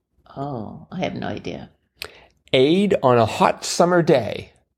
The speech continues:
Speaker 1: Aid on a
Speaker 2: Oh.
Speaker 1: hot summer day?
Speaker 2: Yes. That's spelled A I D.
Speaker 1: Aid on a hot summer day. Mm, fan?
Speaker 2: Yes.
Speaker 1: Fan.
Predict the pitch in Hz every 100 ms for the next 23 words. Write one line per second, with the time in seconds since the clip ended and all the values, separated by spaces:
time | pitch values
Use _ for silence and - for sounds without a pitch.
0 | _ _ _ _ _ _ - 151 170 190
1 | 214 233 - _ _ - 139 131 123 135
2 | 151 180 - - 180 180 - - 135 147
3 | 165 135 113 - - - - 147 147 -
4 | 180 165 160 156 156 - 147 135 117 120
5 | 98 98 _ _ _ _ _ _ _ -
6 | 139 147 156 165 190 190 - _ _ 113
7 | 113 107 117 - 135 165 - - - -
8 | 139 156 - - - - - - - _
9 | - - - - - - - - - -
10 | - _ _ _ _ _ _ _ _ -
11 | _ _ _ _ _ _ _ - _ _
12 | _ 370 247 269 160 117 - _ 180 165
13 | 185 214 285 - - 139 107 - - 170
14 | 143 127 123 110